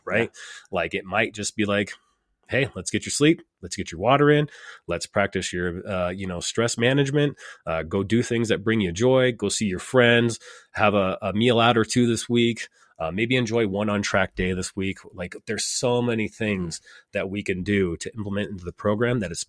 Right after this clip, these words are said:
Speaker 1: part of it. And as long as it's part of it and you're willing to follow those recommendations,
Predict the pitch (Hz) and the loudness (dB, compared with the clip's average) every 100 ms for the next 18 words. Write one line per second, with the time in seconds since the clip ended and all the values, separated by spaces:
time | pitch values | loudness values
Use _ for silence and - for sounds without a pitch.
0 | - - 139 143 82 82 - 87 85 110 | -14 -2 2 2 0 -4 -6 -10 -8 -4
1 | 135 135 104 - - 135 135 135 92 107 | -2 -4 -8 -6 0 2 2 0 -2 0
2 | 107 113 120 98 - 98 107 127 139 147 | 2 2 2 -2 -6 -4 0 0 0 -2
3 | - _ _ _ _ _ _ _ _ _ | -10 _ _ _ _ _ _ _ _ _
4 | 113 107 117 117 101 92 107 139 180 202 | 8 8 4 2 -2 -2 -2 -2 -4 -8
5 | - | -10